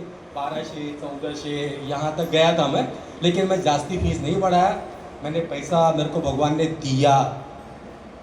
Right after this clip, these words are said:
मेरे पास उस बात का प्रॉब्लम कभी नहीं हुआ. मुश्किल से,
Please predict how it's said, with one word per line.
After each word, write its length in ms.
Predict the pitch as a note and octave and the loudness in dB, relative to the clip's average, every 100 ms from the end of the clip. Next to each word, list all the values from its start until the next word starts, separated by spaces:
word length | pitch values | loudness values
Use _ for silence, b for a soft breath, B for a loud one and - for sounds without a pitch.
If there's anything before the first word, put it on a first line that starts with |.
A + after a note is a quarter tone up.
| - - - - - - - - - - - - | -18 -16 -16 -18 -18 -18 -18 -18 -18 -20 -16 -6
मेरे 320 | C#3 D#3+ F3 | 2 4 4
पास 460 | F3 F3 G3 - D3 | 2 2 2 2 -2
उस 220 | E3+ - | -2 2
बात 260 | D#3 D#3 - | 2 2 2
का 80 | E3+ | 2
प्रॉब्लम 480 | D#3 D3 D#3+ E3+ | 4 4 6 6
कभी 300 | E3+ D3 C#3+ | 6 4 0
नहीं 240 | D#3 E3+ E3+ | 0 0 2
हुआ. 140 | A3 | 2
मुश्किल 640 | D3 C#3 D3+ D3+ F3 F3 | 2 -2 -2 -2 -2 -2
से, 400 | F3 D#3 E3+ G#3+ | 0 0 0 -2